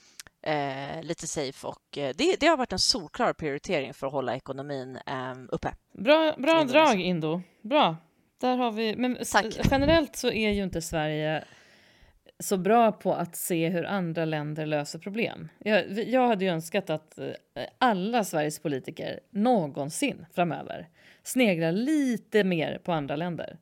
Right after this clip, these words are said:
Speaker 2: Överallt. Lite
Speaker 1: Jaha,
Speaker 2: så här, hur
Speaker 1: jaha.
Speaker 2: har Kanada gjort där borta med det? Hur har de gjort där? Hur har Indonesien gjort? Alltså, det,
Speaker 1: Men
Speaker 2: det
Speaker 1: Sanna, det är
Speaker 2: skadar
Speaker 1: ju
Speaker 2: ju inte.
Speaker 1: väldigt,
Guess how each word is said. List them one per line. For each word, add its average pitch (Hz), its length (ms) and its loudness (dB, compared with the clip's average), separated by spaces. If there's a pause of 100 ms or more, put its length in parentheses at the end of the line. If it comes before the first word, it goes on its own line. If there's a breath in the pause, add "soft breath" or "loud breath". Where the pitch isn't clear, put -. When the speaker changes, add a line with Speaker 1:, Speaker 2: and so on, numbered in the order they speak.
(160)
Speaker 2:
Överallt. 254 680 0
Lite 285 320 -2
Speaker 1:
Jaha, 277 120 4
Speaker 2:
så 262 120 2
här, 190 120 4
hur 339 160 0
Speaker 1:
jaha. 320 100 0
Speaker 2:
har 440 240 -2
Kanada 156 380 -2
gjort - 220 -6
där - 100 -6
borta - 320 -12
med 123 120 -10
det? - 220 -12
Hur 330 180 -2
har 320 300 -2
de 151 260 -2
gjort 135 160 -8
där? - 240 -8 (320 loud breath)
Hur 339 180 0
har 359 340 -2
Indonesien 185 540 -2
gjort? - 80 -16 (140 loud breath)
Alltså, 269 200 -2
det, 233 120 -4
Speaker 1:
Men 202 80 4
Speaker 2:
det 294 160 4
Speaker 1:
Sanna, - 220 0
det 349 60 6
är 349 40 10 (220)
Speaker 2:
skadar 381 100 4
Speaker 1:
ju 427 60 2
Speaker 2:
ju 370 80 4
inte. 185 100 6
Speaker 1:
väldigt, - 600 0